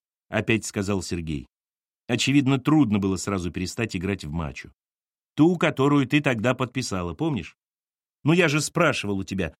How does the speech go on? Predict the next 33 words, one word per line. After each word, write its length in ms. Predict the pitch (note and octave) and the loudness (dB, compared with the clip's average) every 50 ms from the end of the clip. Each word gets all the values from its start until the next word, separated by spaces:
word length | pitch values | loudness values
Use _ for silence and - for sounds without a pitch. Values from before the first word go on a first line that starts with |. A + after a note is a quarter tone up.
| _ _ _ | _ _ _
почему 380 | C3 C3+ - D3 D3+ F3 F3 D#3 | 0 0 2 2 4 4 4 6
ее 140 | C#3+ C#3 | 4 4
подписала 540 | C3+ - B2 - C3 B2+ - C#3+ C3 B2+ A#2 | 2 0 -4 -6 -4 -2 0 2 2 2 0
ты, 340 | G#2+ - - A3 A3+ E3+ - - | -2 0 2 2 2 2 2 0
а 100 | - B2 | 0 0
не 120 | C3 C#3 | 2 2
Батурин?" 540 | C3+ D3 D3 C#3+ - A#2 F#2+ E2+ D#2 C#2+ - _ _ _ _ _ _ _ _ _ _ _ _ | 2 0 0 0 -2 -2 -2 -2 -6 -8 -12 _ _ _ _ _ _ _ _ _ _ _ _
"Помню". 540 | _ F#2 G2+ G#2 F#2 E2+ E2+ F#2+ A#2 D3+ D3 - _ _ _ _ _ _ _ _ _ _ _ _ | _ -2 0 2 2 2 2 2 2 0 -2 -6 _ _ _ _ _ _ _ _ _ _ _ _
Кира 240 | - A2 B2 A#2+ A2 | 0 0 2 2 2
потерла 480 | - G#2+ G#2 - A2 A2 A2 G#2 G#2 | 0 0 -2 0 0 0 0 0 0
ладонями 460 | G2 G2 G2 F#2+ E2 G2+ G2+ G2 G2 F#2 | 0 0 -2 0 0 0 0 2 0 0
щеки. 500 | - - - - D2 C#2 - - - - _ _ _ _ _ _ _ _ _ _ _ _ _ | -2 -4 -8 -8 -10 -10 -10 -16 -20 -20 _ _ _ _ _ _ _ _ _ _ _ _ _
"Леня, 400 | G#2 A2+ A#2+ C#3 C3 G#2+ G2+ G#2+ | -2 2 4 4 4 4 4 2
да 140 | F#2+ A#2 B2 | 2 2 0
объясни 580 | B2+ G2 F#2+ D3 D#3 - - - C3 E3+ G3 D#3 | 0 0 -2 -2 -2 -2 -2 2 4 4 4 4
ты 160 | - D#3+ F3 | 4 4 4
мне, 240 | E3 D#3 E3+ D#3 A2 | 4 4 2 2 0
в 80 | - | 0
конце 380 | - D#3 E3 A3 - - E3+ D#3+ | 0 0 0 0 0 0 -2 0
концов!" 520 | - D#3 E3+ D3 - - D#3 D3+ A#2 - - _ _ _ _ _ _ _ _ _ _ _ _ _ _ _ - | 2 2 0 0 0 0 0 0 0 -2 -6 _ _ _ _ _ _ _ _ _ _ _ _ _ _ _ -8
"Да 200 | - - A#2+ B2 | -2 0 0 0
что 360 | - - - - C#3+ D#3 D3+ | 0 -2 -2 0 0 0 0
тут 280 | - D#3 D3 C#3+ - | 2 0 0 2 2
объяснять?" 840 | C#3 C#3+ C3 B2 D3 C#3+ B2+ - C3+ C#3 C#3 C3+ B2+ G#2 E2+ - - _ _ _ _ _ _ _ _ _ | 0 -2 0 0 0 0 0 -2 -2 0 0 0 0 -2 -4 -6 -12 _ _ _ _ _ _ _ _ _
Сергей 460 | - - - B2+ B2 A2 B2 B2 A2+ | -6 0 2 2 2 4 2 0 0
спрыгнул 500 | - - - G#2+ A2 G2+ F2+ F#2+ F#2 E2+ | 0 -4 -2 0 0 0 2 0 -2 -2
с 80 | - - | -4 -6
подоконника 600 | - F2 F2+ F2+ - F3 F3 E3 D#3+ D3+ - D#3 | -6 -6 -6 -2 -2 0 0 0 0 0 -2 -4
и 200 | - - G#2+ G#2 | -2 -2 -2 -2
вытер 340 | G2 A2+ C#3+ - C#3+ C3+ - | 0 -2 -2 -2 -4 -4 -4
от 120 | F#2 F#2 D#2 | -6 -6 -6
джинсы 360 | C#2+ F2 G2 F#2 - - F2 | -4 -6 -6 -6 -6 -6 -8
руки. 360 | C#2+ C2 A#1+ - - B1 B1 | -8 -8 -12 -14 -18 -20 -20